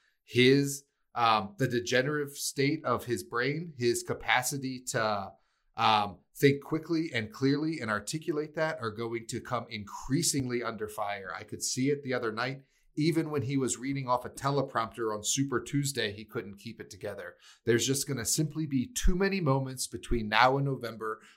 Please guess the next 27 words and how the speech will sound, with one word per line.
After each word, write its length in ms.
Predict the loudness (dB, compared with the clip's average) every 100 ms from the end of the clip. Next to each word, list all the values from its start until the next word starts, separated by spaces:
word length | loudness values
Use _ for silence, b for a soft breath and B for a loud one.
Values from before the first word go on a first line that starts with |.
| -4
when 180 | -4 0
Mister 320 | -2 0 0
Biden 400 | 2 2 0 -8
is 200 | -10 -4
not 280 | 0 0 0
gonna 180 | -4
have 180 | -2 -2
a 40 | -2
teleprompter, 800 | -2 -2 -4 -10 -10 -4 -4 -4 B B
and 120 | -4
he's 180 | -4 -4
gonna 240 | -2 -2 -4
tr-, 340 | -4 -4 -4
he's 220 | -4 -4 -4
gonna 160 | -4
show 320 | -2 -2 0
the 100 | -2
United 420 | -6 -4 -4 -4 -4
States, 540 | -4 -4 -4 -6 -10 b b _
um, 460 | 6 6 6 2 -8 _
really 300 | 10 12 12
what's 220 | 4 -2
going 260 | -2 -2 -2
on 160 | -8 -8
inside 380 | -6 0 -2
his 160 | -2 -12
head, 200 | -12